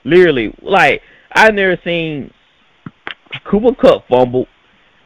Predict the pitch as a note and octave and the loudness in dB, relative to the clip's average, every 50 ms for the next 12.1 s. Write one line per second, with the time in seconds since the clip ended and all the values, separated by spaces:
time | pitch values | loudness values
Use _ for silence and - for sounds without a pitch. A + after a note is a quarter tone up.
0 | _ _ _ _ _ _ _ - - F#3+ G#3 G#3+ - - F#3 G#3 A3 F3+ D#3 - | _ _ _ _ _ _ _ -2 0 0 2 2 2 2 2 2 2 0 -4 -6
1 | - D#3 C#3+ C#3 B2+ A2+ - - - A2 A2+ A2+ A2 G#2+ - _ _ _ _ - | -4 -6 -2 -2 -2 -2 -2 -2 0 0 0 0 -2 -4 -10 _ _ _ _ -6
2 | B2 D3 C3 A#2+ G#2 G#2 G#2+ A#2+ D3 E3+ G#3+ A#3 A3+ A3+ - _ _ - E3 E3 | -4 -2 -2 -2 -4 -2 0 2 4 4 4 4 2 0 -4 _ _ -6 -4 -4
3 | C#3 - - C3+ C#3 C3 A2+ G#2 B2+ C#3 E3+ G3 G3 F#3 - _ D#3 D3+ D3 C3+ | -4 -4 -6 -4 -4 -4 -4 -4 -2 -2 0 0 0 -2 -6 _ -10 -6 -6 -4
4 | A2+ G#2+ - - _ _ _ _ _ _ _ _ _ _ _ _ _ _ _ _ | -4 -4 -6 -8 _ _ _ _ _ _ _ _ _ _ _ _ _ _ _ _
5 | _ _ _ _ _ _ _ _ _ _ _ - G3+ B3+ C4 A#3+ A#3 A3 G#3 A#3 | _ _ _ _ _ _ _ _ _ _ _ -4 -4 0 0 2 2 2 2 2
6 | B3 A3+ G#3 G3 G#3 G3 G3 F3+ F3 D#3+ C3+ - - _ _ _ B2 C3 C3 D3 | 0 0 0 0 0 2 2 2 2 2 2 0 -6 _ _ _ -2 2 2 2
7 | D#3 D#3 D#3 D3 - - E3+ C3+ C#3+ D3+ C#3+ C3+ C3+ C#3+ C#3+ - - A#2+ A#2 B2+ | 2 0 -2 -4 -4 -2 0 0 0 0 -2 -2 -2 -2 -2 -2 -4 -4 0 2
8 | D3 D3+ A2+ - _ _ _ _ _ _ _ _ _ _ _ _ _ _ G2+ G#2+ | 2 2 2 -2 _ _ _ _ _ _ _ _ _ _ _ _ _ _ -6 -4
9 | B2 D3 F#3 F3+ A#2 E2+ D#2 D#2 E2+ - _ _ _ _ _ _ _ _ _ _ | -2 -2 -2 -2 -4 -6 -8 -12 -14 -20 _ _ _ _ _ _ _ _ _ _
10 | _ _ _ _ _ _ _ _ _ _ _ A#2+ B2+ B2 C3+ D#3 F#3 G#3+ A#3+ B3 | _ _ _ _ _ _ _ _ _ _ _ 2 2 4 4 4 4 4 4 4
11 | A#3+ A#3 - - F#3+ F#3 - - F3 F3+ F3 D#3 - A2 A2 A2+ A2 G#2+ G#2 G#2 | 2 2 0 -2 -2 -2 0 0 0 0 0 0 -4 -8 -8 -6 -6 -6 -4 -6
12 | G2+ F#2 | -6 -8